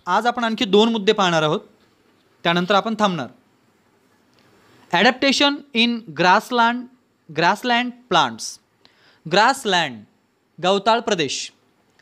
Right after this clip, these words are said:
जिथे खूप सारं गवत आहे, असा प्रदेश. Diverse types of bushes and grasses are found in the grassland. Fibers, roots of grasses prevent soil erosion.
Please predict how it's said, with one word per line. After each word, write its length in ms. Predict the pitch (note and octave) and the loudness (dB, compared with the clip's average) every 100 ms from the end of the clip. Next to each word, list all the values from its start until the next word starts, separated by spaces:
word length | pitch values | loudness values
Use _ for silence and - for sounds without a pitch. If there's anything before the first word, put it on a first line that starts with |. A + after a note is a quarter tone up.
| _ _ _ _ _ _ - | _ _ _ _ _ _ -2
जिथे 320 | F#3+ B3+ B3+ | 0 2 0
खूप 340 | - C4 C4 | 0 0 0
सारं 400 | - A#3 G#3 A#3 A3+ F#3 | 0 4 4 4 0 0
गवत 280 | F#3 G3 | 2 4
आहे, 180 | G3+ D#3 A#2+ _ _ | 2 0 -8 _ _
असा 180 | E3+ E3+ | -8 -2
प्रदेश. 400 | G#3+ F3+ A#2+ - _ _ _ _ _ _ _ _ | -2 -2 -6 -12 _ _ _ _ _ _ _ _
Diverse 360 | F3 A3 C#4+ D4 | 2 2 0 -2
types 300 | B3+ A#3+ B3 | -4 -4 -4
of 180 | B3 E3+ | -6 -6
bushes 640 | F#3 - F#3 G#3 - - _ _ _ _ | -8 -4 -4 -4 -10 -18 _ _ _ _
and 360 | G#3 G#3 D#3 G#3+ _ _ _ | 0 2 0 -4 _ _ _
grasses 540 | D3 F3+ A3+ G#3+ F3+ - _ _ - | 2 2 2 -4 -4 -12 _ _ 2
are 180 | A3 | 2
found 500 | B3 A#3+ A#3 F#3+ D3 - _ _ G3 | 4 4 4 2 -6 -16 _ _ -6
in 140 | F#3 | -2
the 100 | F#3 C#3+ | -2 2
grassland. 600 | D#3+ F3 F#3+ A#3+ F3 C3+ - _ _ _ _ _ _ _ _ _ - | 4 4 2 2 2 0 -14 _ _ _ _ _ _ _ _ _ 2
Fibers, 540 | F#3+ G#3 B3 C4 - - | 2 4 0 -2 -8 -10
roots 380 | E3+ G3 A#3 - | 0 0 0 -2
of 260 | A3+ A3 | 0 0
grasses 520 | E3+ F3+ F#3+ B3 C4 - | 4 4 4 0 -4 -6
prevent 500 | G#3 G#3+ A#3+ E3+ F3+ _ _ _ _ | -2 2 2 0 -8 _ _ _ _
soil 400 | - G#3+ A3 B3+ | 0 4 4 4
erosion. 580 | A#3+ A#3+ G#3 E3+ C#3+ | 2 2 2 0 -2